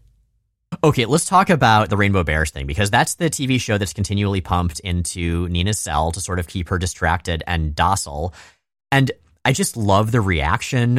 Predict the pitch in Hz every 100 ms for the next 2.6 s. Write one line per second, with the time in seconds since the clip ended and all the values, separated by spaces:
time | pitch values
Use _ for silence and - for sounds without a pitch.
0 | 127 123 104 107 101 98 95 95 95 -
1 | 101 104 98 95 - 92 92 - - -
2 | 85 87 90 92 -